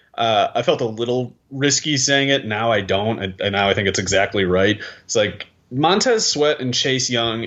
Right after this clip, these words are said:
isn't just a good combo of defensive ends. It's like, that could very well be the next Danielle Hunter in Montez Sweat, and in Chase Young, that could be the next Bruce Smith. And if you have two defensive ends that good on a team,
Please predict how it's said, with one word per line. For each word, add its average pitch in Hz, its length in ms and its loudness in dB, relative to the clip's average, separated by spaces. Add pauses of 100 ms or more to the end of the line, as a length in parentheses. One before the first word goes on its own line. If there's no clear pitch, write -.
isn't 131 340 2
just 107 600 0 (220)
a 117 160 2
good 117 400 0
combo 107 560 0
of 95 200 0
defensive 98 440 -2
ends. 87 380 -2 (180)
It's - 80 -20
like, 110 180 0
that 151 300 0
could 165 160 0
very 139 240 2
well 139 220 2
be 113 400 -6 (220)
the 120 80 -6
next 120 320 -2
Danielle 117 380 2
Hunter 107 480 0
in 104 180 -4
Montez 104 460 2
Sweat, 98 380 2
and 104 120 -2
in 104 120 0
Chase 120 300 2
Young, 110 320 0
that 117 200 0
could 120 100 -4
be 113 120 0
the 104 100 0
next 104 260 -2 (340)
Bruce 113 320 0
Smith. 98 480 -2 (400)
And 117 520 2
if 123 140 -2
you 220 140 0
have 202 140 -4
two 196 300 0
defensive 151 380 0
ends 117 260 -2
that 104 260 0
good 107 180 0
on 127 140 0
a 131 40 0
team, 147 440 -2